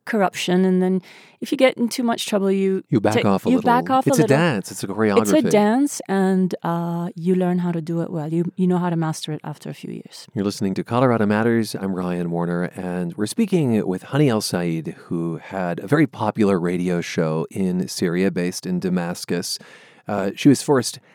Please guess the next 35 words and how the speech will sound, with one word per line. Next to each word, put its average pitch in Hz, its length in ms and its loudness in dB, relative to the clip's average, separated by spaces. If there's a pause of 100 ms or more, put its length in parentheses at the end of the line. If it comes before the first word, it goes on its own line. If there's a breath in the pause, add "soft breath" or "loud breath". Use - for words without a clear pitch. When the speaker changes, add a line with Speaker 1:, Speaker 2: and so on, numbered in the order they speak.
(180 soft breath)
Speaker 2:
out 117 340 4
of - 240 -6
the 98 80 -2
country, 95 440 -4
though, 87 460 -2
and 95 180 -4
she 107 280 -4
is 101 180 -6
guest 95 320 -6
lecturing 110 800 0
at 101 160 -8
the 98 80 -6
University 87 680 -4
of 92 140 -10
Denver, 87 340 -4
the 85 80 -6
Korbel 80 580 -6
School 78 540 -8
there. 80 400 -10 (880 loud breath)
Um, 104 680 0
what - 240 4
was 202 160 0
the 196 100 -6
turning 185 400 2
point? 90 460 -6 (640)
Why 120 200 6
did 147 200 0
you 151 100 4
leave? 107 420 2
So 117 180 4
I 110 140 0
think 196 340 2
your 127 160 8
last 123 520 4
broadcast 110 880 -2